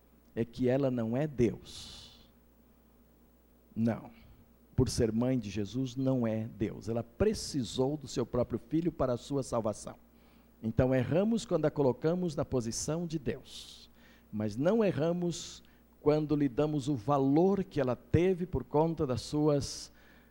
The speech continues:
ah, das suas atitudes, da sua posição diante de Deus, da forma como ela viveu o seu próprio filho e o colocou diante do mundo,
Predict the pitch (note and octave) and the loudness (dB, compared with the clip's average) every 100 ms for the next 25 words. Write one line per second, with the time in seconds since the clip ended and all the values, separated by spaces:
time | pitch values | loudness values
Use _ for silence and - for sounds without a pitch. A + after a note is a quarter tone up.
0 | - C#3+ B2 B2 A#2+ A#2 A2 A2 G2 - | -10 0 4 6 4 4 2 -2 -6 -12
1 | - - A#2+ - C#3+ C#3 C3+ - - - | -14 -2 -2 0 0 4 4 0 -4 -2
2 | D3 - - - E3 D#3+ A#2 A2 G2 B2 | -2 -4 -12 -2 2 4 2 -6 -4 -2
3 | A#2 - - D3 C#3+ C#3 C3+ - - E3 | -2 -6 -4 2 4 4 0 -8 0 2
4 | B2 C#3 - - - E3 D3+ B2 B2 C3+ | 2 0 -2 -2 2 2 2 0 0 0
5 | C3 - A2 A2+ - D#3 D#3+ D3+ - - | 0 -6 -10 -8 2 4 4 0 -10 -12
6 | - - - _ _ _ _ _ _ _ | -14 -18 -20 _ _ _ _ _ _ _
7 | _ _ _ - - - - _ _ _ | _ _ _ -20 -20 -20 -20 _ _ _
8 | - G#2 C3+ C3 - - E3+ F#3 E3+ E3 | -20 -2 0 0 -6 2 4 6 4 2
9 | D#3 D3 D3+ C#3+ C3+ C#3 C3+ B2+ A#2 C3 | -2 2 2 4 4 4 2 0 0 -2
10 | G2+ A#2+ D#3+ E3+ D3+ - C3 A2+ D3 D#3 | -2 2 4 4 2 0 -2 0 2 2
11 | D#3 C3 - - D#3+ F3+ F3 E3 E3 D#3 | 2 -4 -6 -6 -2 -2 2 2 2 -2
12 | - - C3 C3 C#3 C3+ B2+ - D3+ D#3 | -14 -4 0 0 4 4 2 2 2 4
13 | D3+ - C#3 C3+ C3+ B2+ C3+ D#3 G3 G3 | -2 0 0 0 -4 -2 0 2 0 2
14 | F#3+ G3 | 0 0